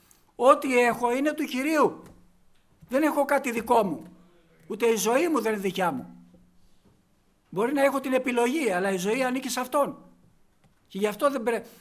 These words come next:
δεν μπορεί ο άνθρωπος να, να αυτοκτονήσει, να κάνει. Γιατί δεν του ανήκει η ζωή, ανήκει στο Θεό. Γι' αυτό έρχεται σε κατάκριση.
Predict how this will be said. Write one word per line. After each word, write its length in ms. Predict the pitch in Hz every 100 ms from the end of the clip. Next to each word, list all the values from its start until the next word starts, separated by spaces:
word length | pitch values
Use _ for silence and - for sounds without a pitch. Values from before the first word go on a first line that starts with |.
| -
δεν 200 | 208 220
μπορεί 420 | 220 220 220 202
ο 120 | - 202
άνθρωπος 420 | 220 196 190 185
να, 220 | 190 190 - - _ _ _ _
να 120 | - 180
αυτοκτονήσει, 680 | 180 185 190 190 196 180
να 140 | 175 175
κάνει. 220 | 175 156
Γιατί 260 | 180 190
δεν 160 | 233 247
του 140 | 294
ανήκει 400 | 285 247 208 -
η 60 | 160
ζωή, 420 | 139 143 151 160 -
ανήκει 300 | 185 226 240
στο 160 | 226
Θεό. 460 | 190 214 202 - - - _ _ _
Γι' 120 | - 175
αυτό 200 | 175 233
έρχεται 200 | 214 196
σε 120 | 185
κατάκριση. 640 | 196 196 185 139 - -